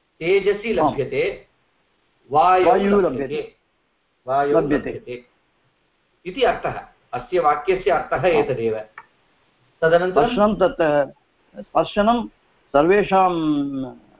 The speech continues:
Speaker 2: अ, ब-, च-, भूतचतुष्टयम् अस्ति। स्पर्श, स्पर्शनं।
Speaker 1: हा, स्पर्शः इति गुणः येषु
Speaker 2: आम्।
Speaker 1: चतुर्षु द्रव्येषु लभ्यते।
Speaker 2: लभ्यते।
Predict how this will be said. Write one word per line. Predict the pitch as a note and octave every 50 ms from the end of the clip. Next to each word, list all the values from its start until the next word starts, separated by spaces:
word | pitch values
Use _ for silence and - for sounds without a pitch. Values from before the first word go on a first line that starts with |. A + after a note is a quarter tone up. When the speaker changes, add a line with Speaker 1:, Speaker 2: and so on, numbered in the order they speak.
| _ _ _ _ _ _ _ _ _ _ _ _ _ _ _ _ _ _ _ _ _ - -
Speaker 2:
अ, |
ब-, | A#2+ B2 B2 A#2 A2+ C3 B2+ B2 A#2+ - - -
च-, | - C#3 - _ -
भूतचतुष्टयम् | C#3 D#3 F3+ E3+ F3 D3 E3+ E3+ F#3 G3 F3+ - - F#3 F#3+ G#3+ A3 G3 D3+ C3 -
अस्ति। | C3+ - _ - A2
स्पर्श, | - _ _ _ _ _ _ _ _ _ _ _ _ _ _ - D3+ D#3 - -
स्पर्शनं। | F3+ D#3+ C#3+ A#2+ A2 G#2 - C3+ - - D#3+ D3+ - - _ _ _ _ _ _ _ _ _ _ _ _ _ _ _ _ _ _ _ _ _ _ _ _ -
Speaker 1:
हा, | C#3+ B2+ A2 G2+ -
स्पर्शः | - - - C#3+ - - - F#3 E3+ - F#3+ G3
इति | F#3+ F3+ - D#3 C#3
गुणः | B2 B2+ - F3 G3 E3 C3+ A#2 A2 D3+ - - - _ _ _ _ _ _ _ _ _ _ _ A#2+
येषु | C3 D#3 F3 F#3+ F3+ F#3 G3+ A#3+
Speaker 2:
आम्। | C4+ G4 G4+ - - - _ _ -
Speaker 1:
चतुर्षु | - E3+ F3+ - B3+ B3 G3 - - A#3+ A3+
द्रव्येषु | F3+ D3 C#3+ D#3 D#3 D3+ E3 D#3+ D3 - C#3+ - A#3 B3
लभ्यते। | G#3 D3+ A2 - - A#2 G#2 - A#2+ C3 C#3+ B2+ - - - _ _ _ _ _ _ _ -
Speaker 2:
लभ्यते। | D3+ D#3 - D#3+ D3 C#3 F#3+ - C3+ - -